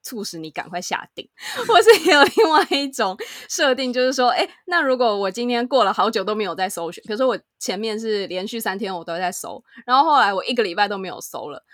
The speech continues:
然后呢，那些航空公司它就会特地投广告给你，就说，“哎，赶快再宣传你搜寻的那个地方。”然后或是它就突然有一个，给你一个 coupon 让你促销，然后可以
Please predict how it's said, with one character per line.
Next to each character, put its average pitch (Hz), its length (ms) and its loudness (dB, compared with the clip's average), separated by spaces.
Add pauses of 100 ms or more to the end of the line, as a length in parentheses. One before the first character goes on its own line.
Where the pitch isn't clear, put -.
(120)
然 196 140 -4
后 247 160 0
呢， 185 460 -6
那 233 120 -10
些 240 160 0
航 214 160 0
空 208 160 -2
公 202 160 -4
司 208 80 -8
它 214 140 -2
就 208 120 -4
会 208 60 -4 (120)
特 220 160 0
地 208 160 -10
投 175 180 -6
广 156 220 -8
告 190 120 -2
给 151 220 -16
你， 160 220 -20
就 196 100 -14
说 190 240 -8
，“哎， 214 180 -4 (240)
赶 160 120 -6
快 220 120 -2
再 220 140 -2
宣 214 240 -4
传 175 220 -4
你 165 80 -10
搜 202 200 -6
寻 190 160 -10
的 170 100 -10
那 180 60 -10
个 185 120 -10
地 170 200 -16
方。” 160 300 -18
然 185 140 -6
后 190 160 -4 (200)
或 220 120 -4
是 196 440 -4 (140)
它 202 100 -8
就 202 140 -12 (240)
突 220 160 -6
然 170 180 -2
有 151 140 -10
一 156 80 -12
个， 175 140 -8
给 190 160 -12
你 185 80 -10
一 185 40 -12
个 180 140 -6
coupon - 480 -12
让 185 240 -8
你 151 60 -20
促 180 260 -14
销， 151 360 -10
然 175 120 -8
后 180 60 -8
可 175 120 -14
以 165 300 -10